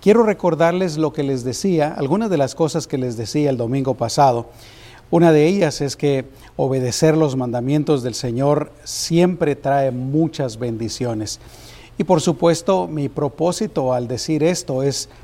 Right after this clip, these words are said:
animarles, mis amados hermanos, animarles a todos, hombres, mujeres, jóvenes, señoritas, a todos absolutamente,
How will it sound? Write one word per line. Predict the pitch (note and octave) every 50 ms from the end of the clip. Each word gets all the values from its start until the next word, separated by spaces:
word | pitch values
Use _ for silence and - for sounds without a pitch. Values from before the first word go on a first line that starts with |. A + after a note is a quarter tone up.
| - - - - - -
animarles, | E3+ D3 C#3+ C#3+ C#3 C3 C3 C3+ C#3+ D#3 E3+ E3 D3+ C#3+ B2+ G#2+
mis | A2+ B2 A#2 -
amados | B2 A2+ A#2 B2 B2 A#2+ A#2+ A#2 G2
hermanos, | A#2 A2+ G2+ G2+ G#2+ G#2 F#2+ G2 G2+ -
animarles | A#2+ A#2+ C3 C3+ C3 C3 C3 C#3+ D#3 E3 E3 D#3+ D#3 C#3+ -
a | C3+
todos, | A#2+ - - D3 D#3 D3+ C3 A#2+ G#2+ - - - - - - - - - -
hombres, | - - D3 D#3 D#3+ D#3 D3 B2+ A2+ A2+ G#2+ G2+
mujeres, | A2+ A#2+ A2 - C#3+ D3+ D#3 D3+ C#3 B2+ - -
jóvenes, | - - D3 D#3+ D#3+ D3+ D3+ B2+ B2 A#2
señoritas, | G2+ A#2 A2+ A2 A#2 A#2+ C3 D#3+ E3+ - - C#3 A#2 G#2+
a | - G#2+
todos | G#2 - - F3 F3+ F#3+ F3 D#3+ B2+ -
absolutamente, | B2 G#2+ - - B2+ A#2 C3 D3+ - C#3+ B2+ B2 C#3 D3 D3+ C#3+ D#3 C3+ B2+